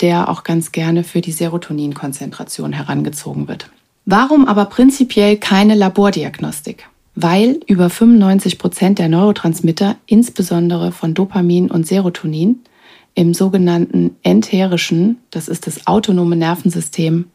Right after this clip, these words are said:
des Magen-Darm-Traktes, produziert werden. Hierzu habe ich auch einen eigenen Podcast, da könnt ihr auch nochmal tiefer eintauchen in die ganze Darmthematik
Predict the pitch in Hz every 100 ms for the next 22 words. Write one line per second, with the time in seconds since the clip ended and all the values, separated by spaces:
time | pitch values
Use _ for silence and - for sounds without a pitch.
0 | _ - 170 156 151 156 156 175 - 214
1 | 214 240 240 - - - - - _ 185
2 | 175 175 - 160 - 139 147 147 _ _
3 | 180 175 190 185 180 175 - - 180 185
4 | - 165 165 165 165 190 190 - 190 202
5 | - - 170 - 175 190 180 185 175 170
6 | - 190 185 180 175 196 180 175 180 170
7 | 165 160 170 175 170 160 170 208 190 160
8 | 160 190 254